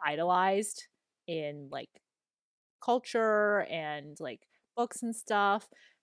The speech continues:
But then you have females that act the same way, and they're called bitches. Realistically, no one, like, you should never be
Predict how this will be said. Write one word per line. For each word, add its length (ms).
But 260
then 140
you 100
have 240
females 800
that 120
act 220
the 60
same 380
way, 420
and 580
they're 500
called 360
bitches. 480
Realistically, 760
no 220
one, 340
like, 200
you 100
should 180
never 320
be 360